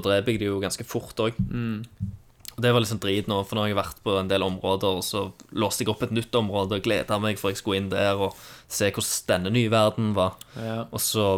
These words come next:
Speaker 1: begynner jeg liksom å slå folk, og så får jeg ikke experience points for det. Så
Speaker 2: Det er
Speaker 1: finner jeg ut,
Speaker 2: sant.
Speaker 1: faen, jeg skulle vært her tidligere.
Speaker 2: Mm.
Speaker 1: Eh, for disse er jo alt for lav level for meg.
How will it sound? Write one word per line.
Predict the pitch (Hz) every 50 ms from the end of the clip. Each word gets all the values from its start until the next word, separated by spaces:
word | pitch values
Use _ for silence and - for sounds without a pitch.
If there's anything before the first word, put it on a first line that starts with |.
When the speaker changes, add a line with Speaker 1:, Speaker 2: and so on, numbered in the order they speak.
| 92 -
Speaker 1:
begynner | 107 101 101 107
jeg | 107 107
liksom | - - 104
å | 98 -
slå | - - 101 101 101
folk, | - 123 110 95 - -
og | 110
så | - 95
får | - - 98 95 98
jeg |
ikke | - - 101
experience | 95 - - 107 104 104 110 117 117 - - - -
points | - 120 113 107 -
for | - - 117 110 107
det. | 101 - - - - - - - -
Så | - -
Speaker 2:
Det | 120
er |
Speaker 1:
finner | 107 101 95
jeg | 101
ut, | 101
Speaker 2:
sant. | - -
Speaker 1:
faen, | 107 95 90
jeg | 101 110
skulle | - 117 107 98 98
vært | - - -
her | 104 98
tidligere. | - - - 110 95 90 92 95 101 123 123 120 117 - - _ _ - - - -
Speaker 2:
Mm. | 120 113 110 98 95 107 117
Speaker 1:
Eh, | 107 104 101 95 95 92 98 - - - 113
for | - - 104 101 - - -
disse | 104 - - -
er | 104 101
jo | 101 98 95 95
alt | - 98 104 - -
for | - 110
lav | 101 95 95 98 101
level | 98 101 110 123 123
for | - 131 120
meg. | 113 104 92